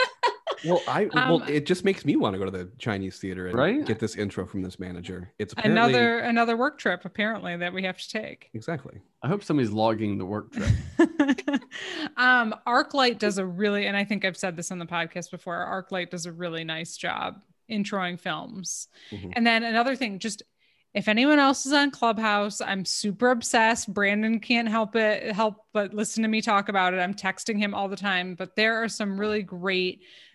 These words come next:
Speaker 2: movie conversation, film conversations, movie producers.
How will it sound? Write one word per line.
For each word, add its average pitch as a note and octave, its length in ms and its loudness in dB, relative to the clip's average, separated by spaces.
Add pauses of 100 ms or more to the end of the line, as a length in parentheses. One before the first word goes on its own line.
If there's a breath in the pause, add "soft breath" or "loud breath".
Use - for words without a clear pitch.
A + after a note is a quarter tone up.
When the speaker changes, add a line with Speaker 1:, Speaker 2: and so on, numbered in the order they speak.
(140)
Speaker 2:
movie B3+ 360 4
conversation, A#3 840 0
film A#3 420 0
conversations, G3+ 1000 -4
movie G#3+ 300 -4
producers. G3 760 -4